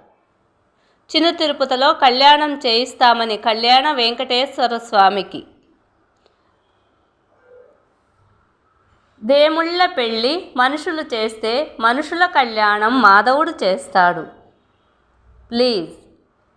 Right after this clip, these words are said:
అక్షరాల ఆణిముత్యాలను ఆదరించి షేర్ చేయండి, లైక్ చేయండి, సబ్స్క్రైబ్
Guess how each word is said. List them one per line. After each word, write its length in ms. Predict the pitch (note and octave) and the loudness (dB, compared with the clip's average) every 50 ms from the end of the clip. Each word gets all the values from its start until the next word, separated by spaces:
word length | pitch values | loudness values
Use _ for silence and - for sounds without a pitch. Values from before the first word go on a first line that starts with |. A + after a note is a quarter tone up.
| _ _ - | _ _ 2
అక్షరాల 760 | G#3+ G#3+ G#3 G#3+ - - C4 A#3 G#3+ G3 G3+ G#3 A#3 C4+ D4 C#4 A#3+ G#3+ G3 G3+ | 4 4 4 2 -4 -2 0 0 2 4 4 6 6 4 4 4 6 6 6 6
ఆణిముత్యాలను 960 | G#3+ A#3 B3+ B3 A3 F#3+ F3+ - - F#3+ F#3 F3 F3 E3+ E3+ E3+ E3+ G3 A#3 C#4 C#4 - - - - - | 6 2 -2 -4 -4 -6 -8 -6 -2 2 4 6 6 6 6 4 2 0 -2 -4 -6 -12 -18 -18 -8 -2
ఆదరించి 720 | F3 F#3 G3 A3 G#3+ A#3+ A3+ G3 G3 F3 E3 E3+ E3+ G3 G#3 A#3 A#3 | 2 2 2 4 2 0 0 -2 -2 -6 -8 -10 -12 -10 -10 -10 -10
షేర్ 340 | A#3 - - G3+ G#3+ A3 A3 - | -8 -4 -2 0 0 0 -2 -4
చేయండి, 520 | - G3 F3 E3+ E3 E3 E3 D#3+ E3 F3+ G#3+ | -4 -2 -2 -2 -2 -4 -4 -2 0 0 0
లైక్ 360 | G#3+ G3 F#3 F#3+ G#3+ G#3+ G#3+ - - - | 2 2 2 2 2 0 -4 -8 -8 -4
చేయండి, 460 | F#3 D#3+ E3+ E3+ D#3+ D3+ D#3 E3 G#3 A3 | -4 -2 -2 -2 -2 -2 -2 -2 -2 -4
సబ్స్క్రైబ్ 580 | A3 - F3 E3+ - - - G3+ G#3 G#3+ G#3 | -2 -4 -4 -4 -6 -6 -4 -2 -2 -2 -2